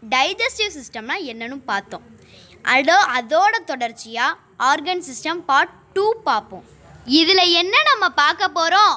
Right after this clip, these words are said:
அப்படின்னா, respiratory system, அதாவது சுவாச மண்டலம். என்ன பார்க்க போறோம்?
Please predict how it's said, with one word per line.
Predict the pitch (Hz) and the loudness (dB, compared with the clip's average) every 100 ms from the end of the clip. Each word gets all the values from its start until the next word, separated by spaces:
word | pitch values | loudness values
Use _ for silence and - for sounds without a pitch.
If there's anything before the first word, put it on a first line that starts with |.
| - 156 | -2 -12
அப்படின்னா, | 220 247 254 214 196 208 208 _ - 269 285 | -12 -12 -10 -8 -8 -8 -12 _ -8 0 2
respiratory | 349 381 - 392 339 320 - 427 659 - - - | 2 0 0 2 2 2 0 0 0 -2 -18 -12
system, | 302 262 - 240 180 _ _ - | -10 -10 -6 -6 -6 _ _ -6
அதாவது | 233 247 254 254 269 659 - - - | -2 2 2 0 2 2 0 -10 -12
சுவாச | - 269 285 359 - 427 698 - 247 269 | 0 4 6 4 0 -2 -2 -6 -6 -4
மண்டலம். | 285 311 311 214 170 - _ - 269 | -4 -2 -4 -4 -12 -20 _ -2 0
என்ன | 311 320 | 2 2
பார்க்க | 349 339 339 | 2 0 2
போறோம்? | 339 359 466 | 2 4 4